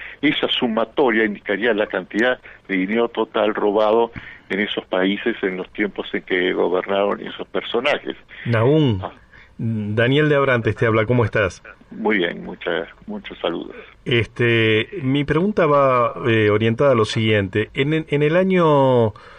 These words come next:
Speaker 2: mil novecientos noventa y nueve, dos mil se publicó una obra que, que nosotros, eh,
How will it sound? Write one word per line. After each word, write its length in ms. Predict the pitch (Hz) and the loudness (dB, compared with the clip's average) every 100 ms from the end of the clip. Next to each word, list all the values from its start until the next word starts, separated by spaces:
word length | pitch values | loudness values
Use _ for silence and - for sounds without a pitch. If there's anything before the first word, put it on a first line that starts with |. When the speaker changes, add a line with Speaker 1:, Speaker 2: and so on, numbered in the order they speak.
| - - - - | -20 -20 -20 -6
Speaker 2:
mil 200 | 127 143 | 0 2
novecientos 440 | 143 113 151 135 | 2 2 0 2
noventa 280 | 113 117 110 | 2 2 2
y 40 | 113 | 2
nueve, 280 | 127 117 | 4 4
dos 180 | 104 98 | 4 2
mil 320 | 120 135 143 | 2 2 0
se 200 | - - | -2 -4
publicó 540 | 107 117 110 113 - 135 | 0 0 0 0 2 4
una 260 | 135 127 120 | 4 4 4
obra 540 | 127 123 117 107 95 - | 4 4 4 4 2 -2
que, 260 | - 95 - | -6 -6 -6
que 80 | - | -6
nosotros, 720 | 98 92 120 113 110 98 - | -4 -4 -4 -2 -2 -2 -8
eh, 100 | 110 | -14